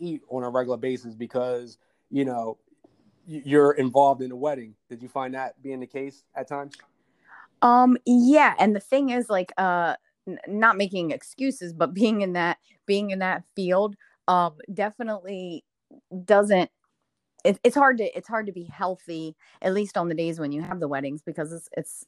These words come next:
Speaker 2: a lot of times, like, a ten-hour-plus day for us, and
Speaker 1: Mm-hmm.
Speaker 2: and then you, you know the food that's there at a wedding. It's not always the healthiest choices. They're delicious,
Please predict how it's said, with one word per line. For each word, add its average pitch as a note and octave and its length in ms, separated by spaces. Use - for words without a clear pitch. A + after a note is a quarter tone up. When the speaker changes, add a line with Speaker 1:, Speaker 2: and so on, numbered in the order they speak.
Speaker 2:
a E3+ 60
lot E3 180
of D#3+ 60
times, D#3+ 260
like, D3 160
a D3+ 40
ten-hour-plus D#3 1120
day E3 280
for D3+ 300
us, D#3 240
and C#3 160
Speaker 1:
Mm-hmm. C#3+ 320
Speaker 2:
and G#3+ 180
then G#3 360
you, G#3 600
you A3 180
know A#3 140
the G#3 100
food F#3+ 280
that's E3+ 360
there E3 340
at D#3 120
a D3+ 60
wedding. D3+ 480
It's - 100
not D4 180
always B3+ 340
the G#3 160
healthiest G#3+ 680
choices. A3 460
They're E3 160
delicious, G3+ 720